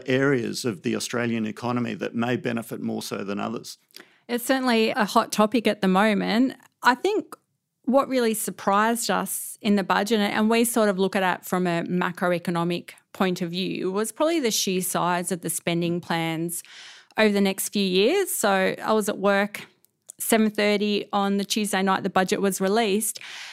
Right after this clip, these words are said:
Speaker 2: and I have to be honest, I had to look at that budget deficit number for twenty twenty-one twenty-two, I think three times before I really took it in. So it was certainly a lot larger than what we had expected.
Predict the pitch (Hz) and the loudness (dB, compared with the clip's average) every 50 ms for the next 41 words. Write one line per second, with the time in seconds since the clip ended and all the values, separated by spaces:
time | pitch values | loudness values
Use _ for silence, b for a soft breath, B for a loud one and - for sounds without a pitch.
0 | B B B B - 269 285 302 285 339 381 381 - - - 285 240 214 - - | B B B B 0 2 2 4 4 4 2 2 0 0 4 4 4 4 4 2
1 | 208 220 226 226 220 214 214 - - - - 233 247 277 285 339 339 339 - 269 | 0 2 2 2 2 0 -2 -4 -6 -2 0 2 2 2 2 0 0 0 0 0
2 | 240 233 240 214 - 196 185 220 - 202 196 190 - - - - 196 190 175 - | 0 0 0 0 0 0 0 2 2 2 2 2 0 -2 -2 0 -2 -2 -2 -2
3 | - - - - 185 180 180 180 175 180 175 170 - - - 190 180 - - 196 | -4 -4 -2 0 2 2 2 2 2 2 0 0 0 -2 -4 -4 -4 -2 0 0
4 | 190 190 190 - 190 185 185 185 180 175 175 180 - - 190 175 180 175 - - | 0 0 0 -2 -2 0 0 2 2 2 0 -2 -2 -2 -2 0 0 -2 -2 -2
5 | 190 175 175 185 - - 226 - 277 262 - - - - 226 214 208 - 208 180 | -2 -2 -2 -2 -2 -2 -2 0 -2 -2 -4 -4 -2 0 0 2 2 4 4 4
6 | 160 165 165 156 160 185 - - - - - 214 208 - 214 202 190 180 185 185 | 4 2 0 -2 -2 -4 -4 -6 -8 -2 0 0 2 4 4 6 6 6 4 4
7 | 175 175 185 185 185 180 175 175 175 170 - - - _ _ _ _ _ _ _ | 2 2 2 2 4 4 4 2 2 0 -2 -4 -10 _ _ _ _ _ _ _
8 | _ _ _ - - 240 214 214 202 180 180 180 175 - - - - 185 B B | _ _ _ -2 0 0 2 2 0 -2 -2 -2 -2 -2 -4 -4 -6 -6 B B
9 | B B B B B - - 247 220 - - 226 214 233 220 - - 233 226 - | B B B B B -2 0 2 2 4 4 2 2 2 0 0 0 0 0 0
10 | - 220 214 208 202 - 196 190 190 190 175 185 185 180 180 180 180 175 - 185 | -2 -2 -2 -2 -2 -2 -2 -2 -2 -2 -2 0 0 0 0 0 0 -2 -2 -2
11 | 170 170 180 180 - _ _ _ _ _ - - 196 190 190 185 175 175 - - | -2 -2 -4 -4 -8 _ _ _ _ _ 0 0 2 2 2 0 0 -2 -4 -6
12 | 175 170 160 196 196 214 226 208 220 202 208 208 - - - - 214 233 233 - | -6 -2 2 2 4 4 2 2 0 -2 -2 -4 -6 -4 -2 -2 -2 -2 0 0
13 | 294 339 415 | 0 2 2